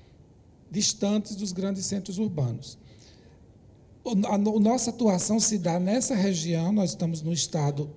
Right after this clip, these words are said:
nesse ponto aqui na esquina do continente, nós estamos num município pobre, o município do Rio Grande do, no estado, desculpa, do Rio Grande do Norte, que é essa ponta aqui do,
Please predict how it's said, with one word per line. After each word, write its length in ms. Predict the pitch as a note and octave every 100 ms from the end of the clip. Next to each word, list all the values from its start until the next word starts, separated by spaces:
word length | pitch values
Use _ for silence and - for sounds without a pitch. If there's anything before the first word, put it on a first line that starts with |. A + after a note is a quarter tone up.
| -
nesse 460 | E3 F#3+ A#3 A3
ponto 440 | G3 - F3+ A3+ A3
aqui 280 | E3+ - F3
na 120 | F3+
esquina 680 | F3 - F#3+ G#3+ A#3+ F#3+ - - - - - -
do 520 | - D3 E3+ G#3+ G#3 - - - -
continente, 760 | - E3+ E3 D3 D3+ G3 - - - - - - - - - -
nós 320 | D#3+ D#3+ E3+
estamos 480 | - - E3+ D#3+ D3+
num 160 | D#3+ E3+
município 560 | E3+ E3+ D3 E3+ D3+
pobre, 560 | F#3 - E3+ F3+ G#3 G#3+
o 40 |
município 440 | F3 E3 D3 E3 E3+
do 60 |
Rio 160 | C#3 F#3
Grande 280 | F3 E3+ D#3+
do, 120 | F#3+
no 320 | F#3+ F#3 D#3+
estado, 420 | E3+ - F3 E3
desculpa, 540 | D#3 D3+ - E3+ D3 C#3
do 120 | D#3+
Rio 180 | D#3+ G#3
Grande 260 | F3+ E3+ E3
do 140 | E3+
Norte, 360 | D3+ D3 F#3 -
que 120 | E3+
é 40 |
essa 200 | D3+ F3
ponta 420 | D3 F3 F3 G#3
aqui 300 | F#3+ - E3+
do, 260 | D#3+ E3 D#3